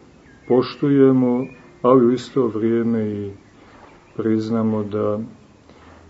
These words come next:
ga nemamo. Naravno, to ne znači da Svetu Goru ne poštujemo i da se, koliko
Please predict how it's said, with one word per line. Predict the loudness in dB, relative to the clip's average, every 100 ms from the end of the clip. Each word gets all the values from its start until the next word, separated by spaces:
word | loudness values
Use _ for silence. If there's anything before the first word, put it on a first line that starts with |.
| -20 -20 -10
ga | 2 4
nemamo. | 6 6 4 0 -6 -10 -16 -20 -20 -20 -20 -20 -20 -20 -20 -20 -20 -20 -20 -20 -20 -20 -20 -20 -20 -14
Naravno, | -2 2 4 6 6 4 2 -2 -6
to | 0 4 4 2
ne | -4 -4 -2
znači | -2 -2 -4 -6
da | -8 -8
Svetu | -4 -4 -4 -6
Goru | -4 -2 -4
ne | -8
poštujemo | -2 0 0 -2 -4 -2 -2 -4
i | -8
da | -6 -4 -4 -6 -12 -20 -20 -20 -20 -20 -20 _
se, | -10 -4 -4 -4
koliko | -2 -2 -2 -2